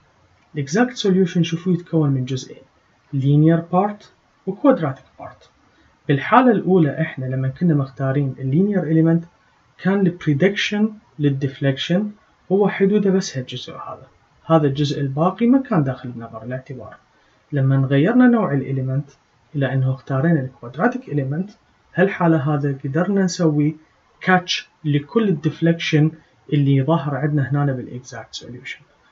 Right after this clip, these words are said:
وهذا هو سبب التغيير. يعني معناها إحنا ممكن بأنه بس نغير نوعية الإليمنت نحصل على حل أدق وأرخص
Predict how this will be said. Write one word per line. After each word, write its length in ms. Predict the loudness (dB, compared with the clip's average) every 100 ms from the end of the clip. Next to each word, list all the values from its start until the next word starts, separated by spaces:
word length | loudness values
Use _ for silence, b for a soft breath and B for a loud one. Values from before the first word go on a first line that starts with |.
| b -6
وهذا 360 | 0 2 2
هو 240 | 0 -4 -6
سبب 240 | -10 -10
التغيير. 500 | -12 -14 -18 -20 -20 _ b b b -2
يعني 260 | 0 0
معناها 460 | 0 0 0 0 -2
إحنا 240 | -4 -2
ممكن 440 | 2 4 2 -4 -10
بأنه 420 | -8 -4 -2 0
بس 320 | 0 0 0
نغير 540 | 0 0 0 -2 -6 -10 b b b -4
نوعية 400 | -2 2 4 4 2
الإليمنت 480 | -6 -8 -8 -10 -12 _ _ _ -8
نحصل 560 | -6 -4 -4 -4 -6
على 260 | -2 -2 -2
حل 320 | -2 -2 -2 -8 _
أدق 460 | -6 -2 -2 -4 -20 _ _ _ _ -8
وأرخص 760 | 0 2 2 0 -4 -6 -12